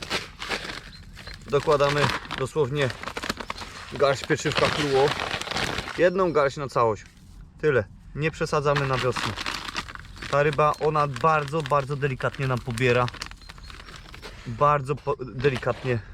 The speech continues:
pobiera towar. Ok. Przemieszamy to.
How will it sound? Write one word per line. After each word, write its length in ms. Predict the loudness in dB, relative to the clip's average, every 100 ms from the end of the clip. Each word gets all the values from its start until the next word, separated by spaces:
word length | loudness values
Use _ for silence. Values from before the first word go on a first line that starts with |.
| -6
pobiera 380 | -2 2 2 0 -6 -14 -14 -12 4
towar. 280 | 4 6 0 -4 -6 -6 -6 -6 -6 -8 -10 -10 -10 -12 -12 -10 -10 -8 -8 -8 -6 -6 -6
Ok. 120 | 2 6 6 2 -10 -8 -6 -8 -10 -8 -8 -8 -8
Przemieszamy 520 | 0 0 2 0 -2 2
to. 220 | 4